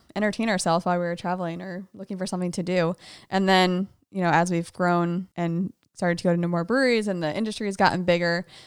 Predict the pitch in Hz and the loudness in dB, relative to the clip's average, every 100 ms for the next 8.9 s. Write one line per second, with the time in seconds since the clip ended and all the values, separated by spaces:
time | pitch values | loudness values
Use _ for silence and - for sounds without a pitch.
0 | _ 180 175 - 156 175 156 165 - 185 | _ -10 -8 -8 -6 -4 -2 -4 -8 -6
1 | 170 156 156 175 160 156 - 240 220 214 | -4 -4 -4 -4 -4 -4 -2 0 0 0
2 | - - - 180 175 165 175 262 - 226 | -4 -6 -10 -6 -4 -2 0 -2 0 2
3 | 208 202 196 208 - 202 247 262 262 254 | 2 2 0 -2 0 4 6 6 4 4
4 | 247 247 285 214 185 185 185 185 190 180 | 4 4 2 2 2 4 2 0 0 -2
5 | 180 185 180 175 - - _ _ _ _ | -2 -2 0 -4 -8 -20 _ _ _ _
6 | _ - 196 180 180 - - 254 233 214 | _ -4 0 0 -4 -8 -2 0 2 2
7 | 196 180 190 190 185 185 180 175 165 170 | 4 4 2 2 2 2 2 2 2 0
8 | 165 - - - 170 165 170 170 165 | -2 -4 -8 -6 -6 -6 -6 -6 -6